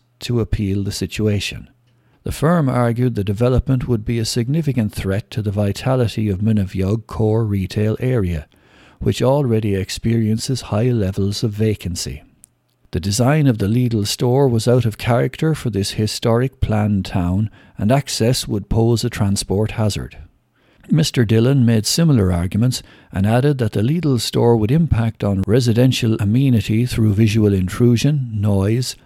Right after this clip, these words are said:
loss of privacy, nuisance, and health concerns. Interestingly, one observer and Royal Oak resident Dee Fisher supported the development and said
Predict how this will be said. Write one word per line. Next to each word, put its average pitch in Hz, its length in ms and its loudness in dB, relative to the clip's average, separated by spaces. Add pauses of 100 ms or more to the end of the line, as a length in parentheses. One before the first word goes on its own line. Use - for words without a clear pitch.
(100)
loss 131 340 2
of - 180 -4
privacy, 107 580 0 (300)
nuisance, 113 580 2 (180)
and 113 180 0
health 110 380 -2
concerns. 101 760 -2 (880)
Interestingly, 131 840 2
one 123 200 2
observer 107 720 0
and 98 160 -2
Royal 104 320 2
Oak 101 220 -2
resident 107 640 -2
Dee 101 180 -4
Fisher 139 480 0 (380)
supported 135 500 0
the 107 100 -2
development 101 680 0
and 127 160 -6
said 127 260 0